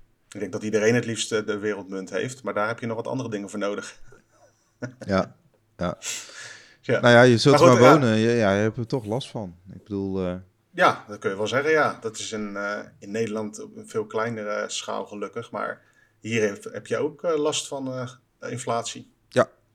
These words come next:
Speaker 2: als jij gewoon, eh, denkt, eh, "Oh ja, ik ga naar de Albert Heijn," en, eh, en dan kijk je naar, of naar de Jumbo en je, je kijkt in je boodschappenkarretje en denkt, "Oh,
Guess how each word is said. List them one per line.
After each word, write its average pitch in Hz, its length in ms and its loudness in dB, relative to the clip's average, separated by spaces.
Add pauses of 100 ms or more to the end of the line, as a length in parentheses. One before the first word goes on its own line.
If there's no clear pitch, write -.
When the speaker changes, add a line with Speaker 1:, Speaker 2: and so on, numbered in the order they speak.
(160)
Speaker 2:
als - 140 -14
jij 90 140 -4
gewoon, 92 440 -4
eh, 90 220 -2
denkt, 92 300 -8
eh, 90 180 0
"Oh 131 180 -4
ja, 80 200 -4
ik - 140 -16
ga 92 120 -4
naar 90 120 -4
de 85 80 -2
Albert 90 300 -4
Heijn," 87 320 -4
en, 85 300 -8
eh, 85 300 -6
en 92 80 -8
dan 90 100 -12
kijk 90 240 -4
je 92 120 -4
naar, 87 120 -4
of 80 120 -6
naar 76 140 -6
de - 80 -8
Jumbo 76 360 -2
en 90 140 -4
je, 85 260 -4
je 85 80 -6
kijkt 87 300 -2
in 87 100 -4
je 85 140 -2
boodschappenkarretje 85 880 -4
en 82 60 -6
denkt, 85 220 -10
"Oh, 220 140 -4